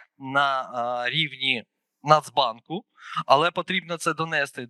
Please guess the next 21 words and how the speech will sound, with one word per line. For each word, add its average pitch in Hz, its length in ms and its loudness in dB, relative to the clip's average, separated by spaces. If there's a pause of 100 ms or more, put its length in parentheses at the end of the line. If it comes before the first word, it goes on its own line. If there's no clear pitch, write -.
до, 147 260 0
е, 123 540 -4
людей, 160 440 2 (720)
які 156 280 4
будуть 175 260 0
користуватися 156 840 0
цією 143 380 -6
гривнею. 135 420 -6 (440)
А 131 100 0
з-, 147 220 0
потрібні, 196 560 2
е, 180 60 -8 (600)
ну, 175 160 -6
і 151 240 -12
якщо 180 300 2
ми 190 100 0
будемо 175 400 -6
порівнювати 160 880 -4
з, - 200 -12
е, 139 480 -2
брати, 147 440 -2